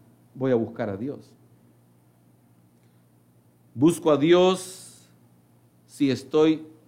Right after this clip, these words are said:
saludable. Si no tengo ningún problema así de que me duela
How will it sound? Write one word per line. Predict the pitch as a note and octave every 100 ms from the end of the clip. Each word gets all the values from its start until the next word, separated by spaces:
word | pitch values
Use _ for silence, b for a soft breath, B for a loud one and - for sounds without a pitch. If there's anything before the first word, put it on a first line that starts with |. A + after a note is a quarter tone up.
| _ _ _ _
saludable. | - D3+ C#3+ C#3 G#2+ F2 - - _ _ b b b
Si | - D3
no | D#3
tengo | F#3 F#3 F3+
ningún | E3 F3 B3 A3+
problema | G#3+ G3+ A3 A3 G3
así | G#3 G#3+
de | F#3+ F3+
que | E3
me | D3 D3
duela | D#3 G#3 G3+ F#3 F#3 F3 D#3+